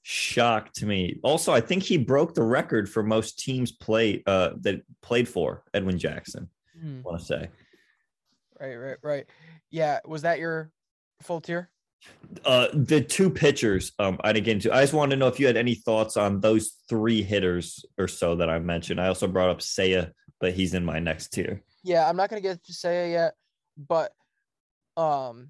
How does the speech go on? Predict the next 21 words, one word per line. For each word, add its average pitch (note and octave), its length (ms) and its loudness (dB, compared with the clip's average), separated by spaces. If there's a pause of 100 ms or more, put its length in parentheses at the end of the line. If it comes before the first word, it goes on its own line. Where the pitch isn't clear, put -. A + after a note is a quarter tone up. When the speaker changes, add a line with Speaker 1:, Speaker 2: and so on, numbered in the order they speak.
Speaker 2:
certainly, D#3+ 380 -4
of C#3 80 -10
course, D3+ 280 -6 (180)
Michael C#3+ 260 -8
Harris C#3 280 -4
already C3 180 -6
gave B2+ 240 -10
the C3 80 -10
introduction. B2+ 640 -10 (460)
But C3+ 200 -2 (320)
the D3 120 -8
two F3+ 220 -6
guys D#3 320 2
you D3 60 -6
mentioned C#3+ 340 -6
there, C#3 140 -4
Brendan C#3 400 -8
Donovan C#3 500 -2
and B2+ 180 -14
Chris - 300 -8
Morel, C3+ 480 0